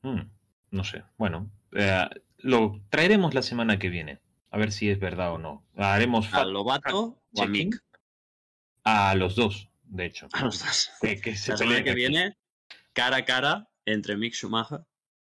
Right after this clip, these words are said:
Speaker 2: y,
Speaker 1: Ujú.
Speaker 2: y Antonio Lobato. Bueno.
Speaker 1: Para que aprendas, eh, F uno, Víctor Abad.
Speaker 2: <laughs> A ver, <laughs> bueno, en fin.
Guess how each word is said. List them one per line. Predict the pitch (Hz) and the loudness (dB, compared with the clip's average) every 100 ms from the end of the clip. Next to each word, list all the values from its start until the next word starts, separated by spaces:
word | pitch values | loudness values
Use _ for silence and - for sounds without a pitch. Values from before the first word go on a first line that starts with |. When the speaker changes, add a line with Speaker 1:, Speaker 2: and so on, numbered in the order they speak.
| _ _ _ _ | _ _ _ _
Speaker 2:
y, | 101 104 90 85 82 | 0 0 0 -2 -4
Speaker 1:
Ujú. | 76 78 - - - _ _ _ _ _ _ _ _ | -8 -14 -18 -20 -20 _ _ _ _ _ _ _ _
Speaker 2:
y | - 90 82 | -8 -6 -4
Antonio | 82 85 92 | -4 -4 -6
Lobato. | 71 62 - _ _ | -4 -8 -12 _ _
Bueno. | - 98 | -2 0
Speaker 1:
Para | 104 101 | 2 0
que | 113 | 0
aprendas, | 110 131 117 101 85 - - | 0 0 2 2 0 -6 -14
eh, | - 101 98 95 - | -6 -2 -2 -2 -4
F | 101 107 | -2 0
uno, | 127 120 87 71 _ _ - | 2 2 -2 -6 _ _ -8
Víctor | 98 98 226 101 | -6 2 2 4
Abad. | 123 110 - _ _ | 0 -2 -6 _ _
Speaker 2:
<laughs> | - - - _ _ _ _ _ _ | -6 -6 -20 _ _ _ _ _ _
A | - | -6
ver, | 85 - - - - - _ _ - | -4 -4 -8 -10 -14 -16 _ _ -20
<laughs> | - 104 - | -10 -8 -2
bueno, | 98 82 - _ - | -2 -2 -8 _ -10
en | 98 | -4
fin. | 104 87 | 0 -2